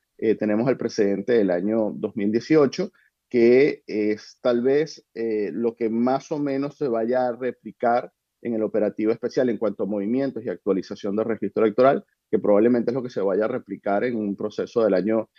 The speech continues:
dos mil veinte, en el proceso del año dos mil veinticuatro, que, insisto, al ser una convocatoria apresurada, al ser una convocatoria con unos tiempos muy reducidos, unos tiempos límite, eh, va a ser muy complejo,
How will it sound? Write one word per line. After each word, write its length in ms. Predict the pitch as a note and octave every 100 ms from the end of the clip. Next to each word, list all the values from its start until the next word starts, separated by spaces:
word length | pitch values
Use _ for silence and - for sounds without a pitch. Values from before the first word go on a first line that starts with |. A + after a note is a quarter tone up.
| _ -
dos 220 | G2+ F#2+
mil 180 | G#2 G2
veinte, 240 | A2 A#2
en 120 | A2+
el 80 | G2+
proceso 360 | - - C3 A#2+
del 80 | F2+
año 160 | G2
dos 60 | B2+
mil 140 | G#2+
veinticuatro, 520 | G#2+ C#3 C#3 B2+ -
que, 100 | C#3+
insisto, 540 | C3 - C3 - E3 - _ _ _ _ _ -
al 100 | F2
ser 140 | -
una 180 | G#2 A2+
convocatoria 680 | A2+ A2 G#2 G#2 A2+ B2 B2
apresurada, 840 | A#2+ B2 - C3+ C3+ A#2 G#2+ D3
al 140 | A2+ E2+
ser 140 | E2+
una 200 | F#2 G2
convocatoria 600 | G2+ G#2 G2 F#2 B2 A2
con 140 | F#2+ F#2
unos 220 | G2+ _
tiempos 600 | C3 A2+ G#2+ - - _ -
muy 340 | B2 C3+ C3
reducidos, 760 | B2+ C3+ C3 B2+ - A#2+ G#2+ B2 _ _ _
unos 200 | - F#2+
tiempos 500 | - G#2 G2+ A2+ A2
límite, 720 | - A2+ B2+ A#2 A#2 A#2 C#3 - _ _ _ -
eh, 300 | G#2+ G2+ F#2+
va 240 | E2+ G2+
a 40 | G2
ser 180 | - G#2
muy 300 | A#2+ C3+ B2+
complejo, 680 | C3 C3 B2 A2 C#3 F3+